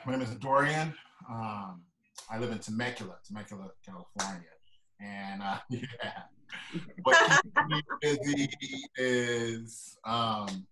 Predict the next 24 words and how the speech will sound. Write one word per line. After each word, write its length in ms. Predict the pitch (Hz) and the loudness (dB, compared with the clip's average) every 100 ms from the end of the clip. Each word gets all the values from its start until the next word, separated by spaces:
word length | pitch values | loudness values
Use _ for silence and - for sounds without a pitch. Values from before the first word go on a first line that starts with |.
| _ _ | _ _
my 140 | 98 101 | -8 -4
beautiful 320 | 120 113 107 | -4 -4 2
wife 760 | 123 131 131 127 - - - - - | 6 6 6 2 -6 -14 -18 -20 -12
and 500 | 110 101 95 95 92 | -10 -8 -8 -8 -8
my 220 | 92 90 90 | -8 -8 -6
loving 360 | 107 107 104 95 | -4 -4 -4 -2
daughter. 460 | 120 123 120 120 - _ _ _ _ _ _ _ - | 0 2 0 -4 -10 _ _ _ _ _ _ _ -8
And 920 | 107 104 101 95 92 87 85 80 82 - - _ _ _ _ _ _ - | -4 -4 -2 -4 -4 -6 -8 -14 -16 -18 -20 _ _ _ _ _ _ -14
yeah, 380 | - 135 156 87 - _ 98 | -4 -2 -2 -4 -10 _ -10
um, 420 | 110 104 101 104 - _ _ _ _ _ - | -6 -6 -8 -12 -16 _ _ _ _ _ -10
that's 580 | - - - _ - | -10 -10 -16 _ -12
about 380 | - - - - | -8 0 2 2
it, 200 | - - | 0 -2
honestly. 500 | 180 254 214 - 107 117 | -2 -2 -2 -4 -6 -4
Like, 260 | 196 185 | -4 -6
that's 180 | 95 104 | -8 -8
what 140 | 202 - | -6 -4
really 220 | 151 196 | -4 -6
keeps 260 | - - | -6 -8
me 80 | - 180 | -8 -8
busy. 360 | 202 - 190 - _ | -6 -6 -8 -10 _
Work, 260 | - 120 - | 2 4 2
of 120 | - | -4
course, 360 | 117 117 107 | 0 2 2